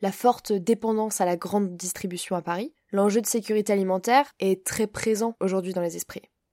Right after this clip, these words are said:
L'Île-de-France concentre vingt et un pour cent de la population française et est bien éloignée de cette autosuffisance. Elle dépend des importations pour quatre-vingt-dix-huit pour cent de ses besoins alimentaires. Le projet de métro, Grand Paris Express, constitue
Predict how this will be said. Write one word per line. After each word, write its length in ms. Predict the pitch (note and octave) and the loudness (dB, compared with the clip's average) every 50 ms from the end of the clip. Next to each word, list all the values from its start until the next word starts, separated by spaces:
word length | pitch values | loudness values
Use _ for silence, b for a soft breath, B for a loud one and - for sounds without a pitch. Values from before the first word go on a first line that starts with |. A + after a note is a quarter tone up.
| _ _ _ | _ _ _
L'Île-de-France 760 | G3+ G#3+ G#3 F#3 F#3 G#3 G3 - - - B3+ C#4+ D#4 - - | 2 2 2 6 6 6 6 6 2 2 2 2 2 0 -6
concentre 540 | - - A3+ G#3 - G#3+ G3+ G3 - G3 F#3+ - | -6 -6 -4 -4 -2 -4 -4 -4 -6 -8 -8 -4
vingt 240 | G3 A3 A#3 A3 A#3+ | -2 -2 -2 0 0
et 80 | A#3+ | 0
un 60 | A3+ A3 | 0 -2
pour 120 | A3 G3+ | -4 -4
cent 140 | - A3+ A3+ | -2 0 2
de 60 | A3 | 2
la 100 | G#3 F#3 | 2 0
population 420 | - - - G3+ G3 F#3+ - G3 | 0 -2 0 0 0 0 -2 -6
française 520 | F#3 - - G3 F#3 - A3+ A#3 C4 B3+ A3 - | -8 -6 -4 -2 0 2 4 4 4 4 2 2
et 160 | - G#3+ G#3 G#3 | 6 8 8 8
est 40 | |
bien 400 | F#3 F3 E3+ F#3 F#3+ B3 A#3 A#3 | 6 4 -2 0 2 4 4 6
éloignée 520 | A3+ A3 G#3+ G#3 G#3+ A3 A3 A#3 C4 D4+ D#4+ - | 4 4 4 4 2 2 2 2 0 0 0 -2
de 60 | G#3+ | -2
cette 220 | G3+ - G3+ G#3+ | 0 0 0 0
autosuffisance. 760 | G#3 G#3 G#3+ G3 - - - G3+ F#3+ F#3+ F#3+ F#3+ - - - - _ | 0 0 -2 -4 -4 -8 -8 -8 -6 -6 -6 -6 -6 -8 -10 0 _
Elle 160 | G#3 G#3 G3+ | 4 6 8
dépend 280 | F3+ G#3+ G#3+ G#3+ B3+ B3+ | 8 8 8 8 6 6
des 140 | A#3+ G#3+ G#3+ | 6 4 4
importations 560 | G#3 G3+ G#3 G3+ - G#3 G3+ - - B3+ C4 | 2 2 0 0 0 0 0 0 0 -2 -4
pour 220 | - A3 G3 - | -4 -6 -10 -6
quatre-vingt-dix-huit 760 | - A#3 A#3+ - - A3 A3 G#3+ G3 G3 G3 G3 G3+ A#3 D4 | -6 -6 -6 -4 -6 -4 -4 -4 -4 -4 -4 -4 -2 -2 -2
pour 240 | D4 - A#3+ G#3 - | -2 -4 -8 -8 -6
cent 240 | - - A#3 A#3+ C#4 | -4 -2 -2 -2 0
de 80 | - G#3+ | 0 0
ses 160 | G3+ - G3+ | 0 0 0
besoins 240 | F3+ G3+ G3 G#3+ G#3+ | 0 2 2 2 2
alimentaires. 560 | G#3+ G3+ G3 G3 F#3+ - - F#3+ F#3 - - - _ _ _ _ _ _ _ _ _ | 2 2 0 -2 -4 -6 -10 -12 -12 -14 -18 -20 _ _ _ _ _ _ _ _ _
Le 120 | - A3 G#3+ | 0 0 4
projet 300 | - A#3+ B3+ A3 A#3+ A3+ | 6 6 8 8 8 6
de 40 | |
métro, 380 | G#3+ G#3+ G#3 - - - A#3+ F4 | 6 2 0 0 0 2 2 2
Grand 160 | G3 F#3 G3+ G3+ | 2 2 0 0
Paris 200 | G3+ G3+ F#3+ F#3 | 2 0 0 -2
Express, 540 | F3+ - - - - E4 F4 - - - - | -2 -4 -6 -4 -4 -4 -4 -4 -6 -10 -8
constitue 640 | - A#3 A#3 G#3+ - A3+ G3+ - - D4 D#4 D#4+ | -4 -4 -4 -4 -4 -8 -10 -8 -6 -4 -4 -4